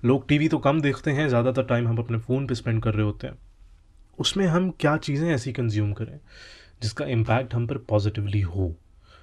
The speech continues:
ठीक है? आपके पास एक पूरी दुनिया आबाद है और आप वो दुनिया अपने जेब की pocket में, जेब की पॉकेट, माशाल्लाह मैं बिलावल भुट्टो बन गया हूँ, जेब की पॉकेट।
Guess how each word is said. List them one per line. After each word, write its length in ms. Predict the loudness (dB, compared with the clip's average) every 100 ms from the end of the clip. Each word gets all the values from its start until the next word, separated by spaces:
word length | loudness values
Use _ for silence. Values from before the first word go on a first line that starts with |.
| -20 -12
ठीक 180 | -8 -6
है? 160 | -8 -12 -20 -20 -20 -20 _ _ _ -20 -20 -20 -20 -18 -8
आपके 240 | -6 -2
पास 200 | 0 0
एक 80 | -2
पूरी 220 | 0 0
दुनिया 380 | 2 4 4 4
आबाद 320 | 2 2 0
है 280 | 0 -4 -4
और 180 | 0 2
आप 120 | 4
वो 100 | 2
दुनिया 440 | 2 4 4 2 0 -4 -14 -10
अपने 680 | -8 -2 0 2 2 0 -2
जेब 580 | 2 6 8 8 4
की 180 | 0 -4
pocket 520 | -6 -2 -2 0 -2
में, 240 | 0 -2 -4 -10 -20 -20 -4
जेब 220 | 2 2
की 120 | 2 -6
पॉकेट, 320 | -6 -8 -6 0
माशाल्लाह 400 | 0 2 2 4
मैं 120 | 4
बिलावल 320 | 4 6 4
भुट्टो 280 | 2 0 0
बन 160 | -2
गया 180 | -4 -8
हूँ, 120 | -12 -6
जेब 240 | 6 6 6
की 120 | -2
पॉकेट। 400 | -6 -6 -10 -20